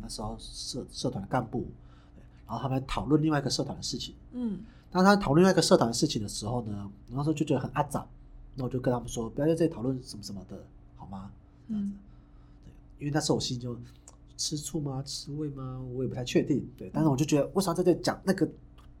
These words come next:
Speaker 2: 别人的事，嗯。
Speaker 1: 对，那这个也源自于，因为我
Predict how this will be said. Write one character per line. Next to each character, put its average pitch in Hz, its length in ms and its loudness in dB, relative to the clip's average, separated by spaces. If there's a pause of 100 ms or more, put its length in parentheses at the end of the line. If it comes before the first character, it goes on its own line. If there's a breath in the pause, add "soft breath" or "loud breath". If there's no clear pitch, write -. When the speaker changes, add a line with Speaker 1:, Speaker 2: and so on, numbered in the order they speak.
(140)
Speaker 2:
别 202 120 2
人 202 140 6
的 196 120 4
事， 208 360 -2
嗯。 196 140 -8
Speaker 1:
对， 202 140 -8 (640 soft breath)
那 170 300 6 (100)
这 254 80 8
个 226 80 12
也 120 160 6
源 117 240 -2
自 175 220 4
于， 113 260 -2 (220)
因 170 80 2
为 190 60 4
我 139 140 2